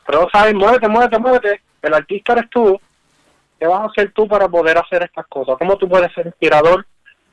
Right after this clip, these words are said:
en este país? ¿Cómo tú puedes moverte? ¿Cómo puedes coger la esencia que tenemos y traducirla al mundo capitalista y modernista que tenemos? Obvio que, pues,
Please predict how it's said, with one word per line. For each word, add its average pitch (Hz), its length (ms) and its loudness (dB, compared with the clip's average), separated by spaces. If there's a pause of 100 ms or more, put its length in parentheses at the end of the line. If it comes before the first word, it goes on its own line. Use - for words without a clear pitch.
(540)
en 147 160 0
este 135 240 -2
país? 131 340 0 (460)
¿Cómo 170 240 -2
tú 180 100 -2
puedes 180 240 0
moverte? 147 540 -4
¿Cómo 160 240 -4
puedes 180 240 -2
coger 175 240 -2
la 175 180 0
esencia 180 520 -4
que 151 80 0
tenemos 139 460 0 (500)
y 139 120 -6
traducirla 139 880 0 (380)
al 131 160 -2
mundo 147 340 -2
capitalista 139 680 -2
y 151 40 -2
modernista 131 560 -2
que 127 100 -8
tenemos? 120 320 -12 (340)
Obvio 175 300 2
que, 135 160 -2
pues, 127 160 -4